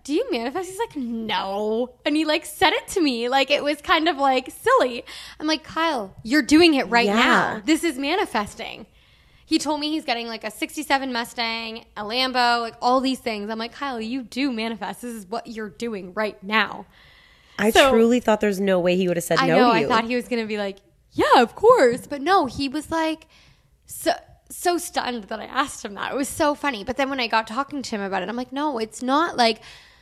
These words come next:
Speaker 1: a voodoo thing. You know, like, look
Speaker 2: Mm-hmm.
Speaker 1: into it. This is what you're doing. And this is how, y-, this is why you're gonna get these things."
Speaker 2: Mm-hmm.
Speaker 1: Like,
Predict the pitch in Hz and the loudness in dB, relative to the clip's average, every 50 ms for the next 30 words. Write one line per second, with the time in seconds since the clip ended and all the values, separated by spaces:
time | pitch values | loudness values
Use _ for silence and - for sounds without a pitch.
0 | _ _ - 277 262 220 247 269 277 262 254 247 - - 285 254 196 - - - | _ _ 0 0 0 2 0 0 0 0 0 -2 -2 -2 -2 -2 -2 -4 -8 -14
1 | 226 202 _ _ _ - 247 269 269 233 202 226 277 285 269 226 214 208 208 214 | -18 -18 _ _ _ -8 -6 -4 -2 -2 -2 -4 -4 -4 -4 -2 -2 0 2 2
2 | 269 302 294 269 254 247 240 - 302 311 302 - 233 220 269 294 233 262 277 - | 2 4 2 2 0 -2 -4 -4 -4 -4 -4 -6 -10 -10 -10 -10 -10 -10 -10 -8
3 | 240 233 202 254 247 220 202 202 208 240 233 - 269 - - - - 302 330 330 | -8 -8 -6 -6 -8 -8 -8 -10 -12 -12 -12 -14 -16 -16 -14 -12 -8 -6 -4 -4
4 | 285 254 220 - - 311 269 311 320 254 254 294 302 302 294 285 247 277 285 262 | -4 -6 -8 -10 -10 -8 -8 -8 -8 -6 -4 -4 -2 -2 -4 -4 -4 -4 -4 -4
5 | 233 269 330 - 269 240 - - 320 - 226 208 190 202 208 220 214 202 185 175 | -6 -8 -8 -8 -10 -10 -8 -4 -2 0 0 0 2 2 2 2 2 2 -2 -4